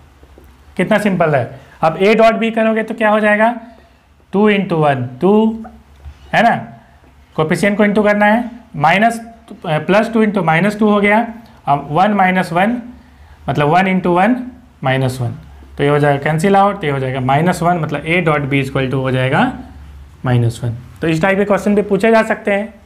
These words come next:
इसको नोट कर लीजिए। न्यूमेरिकल प्रैक्टिस तो और भी हो सकते हैं इसमें, अ, मैं उसकी पीडीएफ़ फाइल मैं डिस्क्रिप्शन में डाल देता हूँ, आप उसको बनाओ। यदि आपको प्रॉब्लम होती है तो आप Instagram में मुझे मैसेज कर सकते हो, Instagram की लिंक दी गई है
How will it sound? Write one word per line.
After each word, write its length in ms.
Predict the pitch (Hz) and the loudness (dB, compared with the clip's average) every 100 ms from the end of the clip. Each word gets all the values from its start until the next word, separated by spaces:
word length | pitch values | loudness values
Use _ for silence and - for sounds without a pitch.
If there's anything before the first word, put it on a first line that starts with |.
| - - - - | -20 -20 -20 -14
इसको 160 | - 151 | -2 0
नोट 220 | 185 196 | 2 2
कर 100 | 190 | 0
लीजिए। 280 | 185 185 190 | 0 0 -4
न्यूमेरिकल 800 | - - _ 185 185 190 247 | -8 -20 _ -6 -4 0 -2
प्रैक्टिस 480 | 247 220 214 240 233 | 0 -2 -2 -4 -2
तो 80 | 233 | 2
और 180 | 185 202 | 2 2
भी 100 | 226 | 2
हो 120 | 220 | 0
सकते 280 | 226 220 226 | -2 -2 -2
हैं 60 | |
इसमें, 280 | 214 220 226 | -2 -2 -4
अ, 720 | 247 - - - - 143 143 | -4 -14 -20 -20 -6 0 2
मैं 300 | 151 180 196 190 | 2 4 2 2
उसकी 240 | 180 208 | -4 -4
पीडीएफ़ 360 | 202 190 208 208 | 0 2 2 2
फाइल 260 | 208 208 | 0 0
मैं 400 | 202 202 202 185 | 0 -2 -2 -4
डिस्क्रिप्शन 440 | 156 156 170 190 190 | -4 -2 -2 0 2
में 120 | 185 | 2
डाल 180 | 165 180 | 2 2
देता 220 | 185 190 | 0 0
हूँ, 220 | 190 214 | 0 0
आप 200 | 160 160 | -2 -2
उसको 320 | 165 160 160 139 | -4 -4 -2 -2
बनाओ। 320 | 143 175 254 - - - | 0 0 -2 -8 -20 -4
यदि 160 | 160 196 | 0 4
आपको 260 | 233 233 240 | 4 2 0
प्रॉब्लम 400 | 214 208 226 220 | 2 2 2 0
होती 260 | 220 226 | -2 -2
है 160 | 208 240 | 0 0
तो 120 | 240 | 2
आप 200 | 220 202 | 0 0
Instagram 480 | 196 170 202 190 196 | -4 -2 0 2 0
में 100 | 202 | 0
मुझे 220 | 202 196 | 0 0
मैसेज 320 | 185 165 185 185 | 0 0 -2 -2
कर 120 | 190 | -2
सकते 280 | - - 196 | -2 -2 0
हो, 100 | 247 - - - - | -2 -4 -18 -20 -8
Instagram 540 | 147 - 180 190 202 208 202 - | -4 0 2 4 2 0 -8 -4
की 80 | |
लिंक 280 | 170 190 208 - - - | 0 0 -2 -8 -20 -10
दी 200 | 131 156 | -2 0
गई 220 | 185 208 190 | 2 2 2
है 160 | 196 | 0